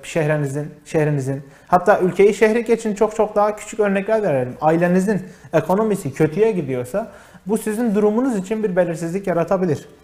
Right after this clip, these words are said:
Bu ekonomik durum eğitim hayatınızı, sosyal çevrenizi, romantik ilişkilerinizi, her şeyi etkileyebilir. Bunlar yine çok klasik bir tabir ama bir yerde birbirlerine zincir halkaları gibi bağlılar. Ve biz bu bağlantı üzerinden bir şeyleri çözmeye çalışıyoruz.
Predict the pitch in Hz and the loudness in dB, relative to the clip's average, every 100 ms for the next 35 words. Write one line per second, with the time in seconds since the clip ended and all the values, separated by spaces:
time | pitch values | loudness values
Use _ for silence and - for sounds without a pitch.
0 | _ 170 170 170 180 185 185 180 185 185 | _ 4 4 4 0 0 -2 -2 -2 -2
1 | 170 180 180 170 175 170 160 175 175 151 | -4 -4 -2 -2 -4 -6 -4 -4 -4 -4
2 | 175 170 170 160 160 147 160 175 - - | -4 -4 -4 -4 -4 -6 -6 -8 -16 -20
3 | - 160 170 160 185 175 170 160 156 151 | -2 2 2 2 0 -2 -4 -2 0 0
4 | 143 160 196 247 190 185 185 165 - 139 | 0 -2 -2 -2 0 0 0 -2 -6 -2
5 | 175 143 104 - _ 220 233 214 208 - | -2 -2 -6 -12 _ -2 2 2 2 -8
6 | 202 185 147 - 202 - 180 165 190 180 | -6 -4 -4 -2 -2 2 0 0 -2 -2
7 | 175 175 196 175 160 165 - - - 147 | 2 2 2 0 0 -4 -10 -20 -14 -8
8 | 196 156 147 185 - 185 151 147 143 170 | 0 2 2 -2 -2 -2 0 0 0 -4
9 | 175 151 156 175 156 147 139 202 143 143 | -4 -2 0 2 2 2 0 0 -2 -4
10 | 165 139 135 120 98 - - _ - 156 | -2 2 2 0 -6 -14 -20 _ -2 2
11 | 175 190 175 180 131 147 151 160 165 247 | 2 2 2 0 6 6 8 4 0 -2
12 | 196 170 160 180 190 156 160 160 180 160 | 0 0 0 -2 -4 -2 -2 -2 0 2
13 | 143 135 131 - 104 101 - - - | 2 0 -2 -4 -8 -10 -16 -18 -20